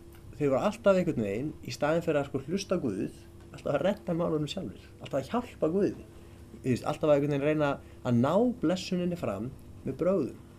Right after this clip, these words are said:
Þetta er líka saga margra kristinna manna. Margir trúaðir menn, þú veist, bara til dæmis, ég tók eftir því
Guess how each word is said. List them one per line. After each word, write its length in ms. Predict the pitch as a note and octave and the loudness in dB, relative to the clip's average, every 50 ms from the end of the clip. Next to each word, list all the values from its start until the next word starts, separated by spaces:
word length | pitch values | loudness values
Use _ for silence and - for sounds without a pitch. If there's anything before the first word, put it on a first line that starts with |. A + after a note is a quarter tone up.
| - - - - - - - - - | -20 -20 -20 -20 -20 -20 -20 -10 -8
Þetta 160 | - D3 - C#3+ | -4 -2 -2 0
er 80 | D#3 | 0
líka 300 | F#3+ A3 A3 - - D3+ - | 0 0 0 0 -2 -2 -2
saga 320 | - E3 D#3+ D3 B2+ B2 | -2 -2 -2 -2 -2 -2
margra 320 | B2+ D3+ F3 - - - - | -2 -4 -6 -6 -8 -10 -10
kristinna 380 | - D3+ C#3+ - - G2 G2 A2+ | -8 -10 -8 -6 -6 -4 -4 -4
manna. 240 | B2+ A2 - - - - - - - - - - - - - - - - - - - - - - | -4 -6 -8 -12 -16 -18 -18 -18 -18 -18 -20 -20 -20 -20 -20 -20 -20 -20 -20 -20 -20 -16 -8 -6
Margir 540 | A2 C3+ E3+ F#3 G3 F#3+ - F#3 - - - - | -2 0 0 0 -2 0 -2 -2 -2 -2 -4 -2
trúaðir 340 | - E3 F#3 F#3 F3 E3+ D#3+ B2+ | 0 2 4 4 4 4 4 2
menn, 180 | G2+ F#2+ - A#2 - - - | 0 -4 -6 -8 -8 -8 -8
þú 80 | - | -10
veist, 160 | - - - - | -10 -10 -4 0
bara 240 | B2+ A#2+ A#2 A2+ G#2+ - - - - - - - - - | 0 2 2 2 0 -2 -6 -12 -18 -18 -18 -18 -4 0
til 140 | - D#3 D#3 D#3 D#3 | 2 2 2 2 2
dæmis, 400 | D#3 D3+ C3+ G#2+ G2+ - - - - - - - - - - - - - - - - - - - | 2 2 2 0 -4 -6 -10 -12 -14 -14 -16 -18 -20 -20 -20 -20 -20 -20 -20 -20 -20 -10 0 2
ég 160 | D3 D#3 D#3 | 2 2 4
tók 140 | E3 D3 B2+ | 2 2 2
eftir 300 | D#3 E3 - - D3+ C#3 | 2 0 0 2 2 4
því 100 | C3+ C3 | 4 4